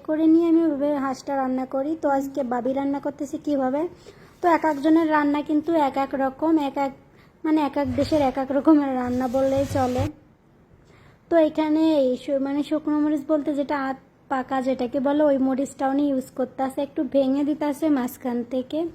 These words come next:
তো আমাকে বলেছিল, "তুমি আসার সময় একটু শুকনো মরিচ নিয়ে এসো।" তো আমি ভুলে গেছিলাম বাসার থেকে আনতে। তো বললো, "কাঁচা মরিচ দেবো না, এটাই দেবো, শুকনো মরিচের গুঁড়ো দেবো।"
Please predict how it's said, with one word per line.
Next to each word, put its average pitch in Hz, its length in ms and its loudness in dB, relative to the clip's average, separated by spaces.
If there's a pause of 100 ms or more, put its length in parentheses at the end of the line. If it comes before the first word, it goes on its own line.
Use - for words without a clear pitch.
(500)
তো 349 60 6
আমাকে 320 340 4
বলেছিল, 285 520 2
"তুমি 285 240 0
আসার 269 240 -2
সময় 269 300 -4
একটু 269 200 -6
শুকনো 277 320 -2
মরিচ 262 280 0
নিয়ে 269 240 2
এসো।" 302 300 -6
তো 381 60 0
আমি 320 220 6
ভুলে 254 320 2
গেছিলাম 269 340 -2
বাসার 277 320 -4
থেকে 294 200 -4
আনতে। 285 460 -2 (600)
তো 302 160 4
বললো, 294 320 2
"কাঁচা 269 300 -2
মরিচ 269 240 -2
দেবো 277 280 0
না, 320 180 4
এটাই 262 240 -2
দেবো, 294 320 0
শুকনো 302 320 -4
মরিচের 285 380 0
গুঁড়ো 240 280 0
দেবো।" 240 340 -4